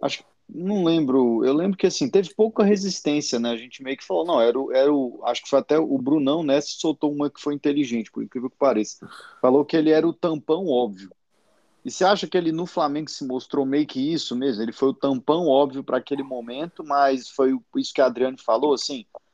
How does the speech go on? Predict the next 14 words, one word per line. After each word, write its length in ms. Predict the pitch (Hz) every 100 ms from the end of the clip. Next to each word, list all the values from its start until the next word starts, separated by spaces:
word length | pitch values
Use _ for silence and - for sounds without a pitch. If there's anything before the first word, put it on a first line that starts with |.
| _
deram 280 | 110 131 147
uma 120 | 147
Ferrari 520 | - 147 123 135 151
pra 140 | - 156
um 40 |
cara 240 | - 139
que 120 | 135 143
não 120 | 135
tem 160 | 147
nem 140 | 135 139
carteira 520 | 151 131 139 127 117
de 140 | 107
motorista 640 | 117 123 - 120 139 139 117
ainda? 260 | 147 139